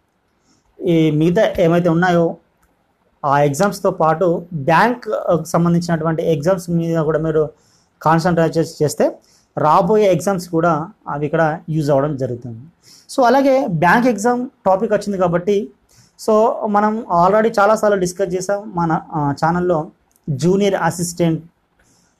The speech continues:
మా, post in, ఆ, ఎస్ఎస్సిఎల్. So, సింగరేణిలో junior assistant పోస్టులు ఎప్పుడు పడుతున్నాయి? So, పడుతున్నాయి అనుకున్నాము.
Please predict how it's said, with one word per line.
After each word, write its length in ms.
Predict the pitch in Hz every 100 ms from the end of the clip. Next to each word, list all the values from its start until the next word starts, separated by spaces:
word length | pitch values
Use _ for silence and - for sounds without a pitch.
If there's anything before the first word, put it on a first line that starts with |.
| _ _ _ 285
మా, 380 | 156 143 135 131 _ -
post 340 | 165 165 170 - _ 175
in, 200 | 160 143
ఆ, 200 | 120 131 _ _ _ _ _ _ _ _ _ _ -
ఎస్ఎస్సిఎల్. 720 | 170 170 - 135 131 - -
So, 80 | 226
సింగరేణిలో 920 | 220 214 220 226 220 220 214 214 202 220
junior 380 | 160 196 196 180
assistant 360 | 175 190 175
పోస్టులు 260 | 170 170 165
ఎప్పుడు 180 | 160 160
పడుతున్నాయి? 440 | 147 147 147 202
So, 160 | - 185
పడుతున్నాయి 440 | 156 151 175 175
అనుకున్నాము. 720 | 165 160 165 160 190 226 _